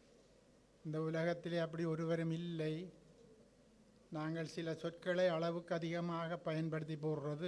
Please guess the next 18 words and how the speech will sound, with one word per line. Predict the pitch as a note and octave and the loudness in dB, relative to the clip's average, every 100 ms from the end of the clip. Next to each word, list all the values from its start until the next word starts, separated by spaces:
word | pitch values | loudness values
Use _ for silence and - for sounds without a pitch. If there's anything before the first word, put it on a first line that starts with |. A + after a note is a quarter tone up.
| E3 | 0
அதுகளால | D#3 E3+ E3 E3 E3 F3+ F3+ - - - - - | 2 0 2 0 2 0 0 -12 -20 -20 -20 -12
எங்கள் | D#3 E3+ F3 F3 D#3+ | -2 2 4 2 2
தரவழி | E3 E3+ F3+ E3+ | 2 2 2 0
தலைக்கணமேறி | D#3+ E3+ E3 F3 F3 E3+ E3+ E3 F#3 | 0 0 -2 0 2 2 2 2 2
என்னை | F3+ F3 E3+ | 2 2 0
விட்டா | E3 D#3+ F3 E3 | -2 -2 -2 0
வேறு | E3 E3 E3 | 0 0 -2
ஒருதனும் | E3 E3 F3 F3 | 0 0 0 0
இந்த | E3 D#3+ | 0 0
உலகத்திலே | D#3+ E3 D#3+ E3+ E3 | 0 0 0 -2 -2
இல்லையென்று | E3 D#3+ D#3+ D#3+ | 0 0 0 -2
திரிகிறோம். | E3+ D3 B2+ A#2 - - - - - - - - - - - - - - - - - - D#3 | -2 0 -2 -6 -16 -20 -20 -20 -20 -20 -20 -20 -20 -20 -20 -20 -20 -20 -20 -20 -20 -10 -2
தயவு | D#3+ F#3 E3+ | 4 4 4
செய்து | F3+ F3 F#3+ | 0 2 2
இளம் | E3+ F3+ G3 | 2 0 0
சந்ததியாவது | - F3+ F3 F3 F3 E3+ E3 E3+ | 2 2 2 2 2 2 0 0
இதை | E3+ E3 | 0 0
விடுங்கோ. | D#3+ E3 F#3 F3 D3 | 2 4 4 4 0